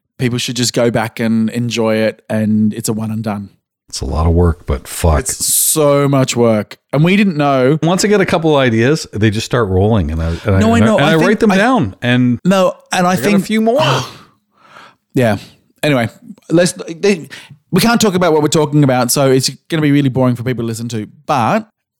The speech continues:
Speaker 1: anyway,
Speaker 2: The diehards of the show know what the fuck I'm
Speaker 1: they
Speaker 2: talking
Speaker 1: will
Speaker 2: about.
Speaker 1: know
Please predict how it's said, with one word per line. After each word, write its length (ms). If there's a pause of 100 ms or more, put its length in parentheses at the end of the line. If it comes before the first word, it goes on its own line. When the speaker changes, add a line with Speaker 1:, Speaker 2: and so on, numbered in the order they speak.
(160)
Speaker 1:
anyway, 400 (440)
Speaker 2:
The 100
diehards 540
of 80
the 80
show 520
know 140
what 100
the 80
fuck 280
I'm 80
Speaker 1:
they 100
Speaker 2:
talking 120
Speaker 1:
will 100
Speaker 2:
about. 100
Speaker 1:
know 600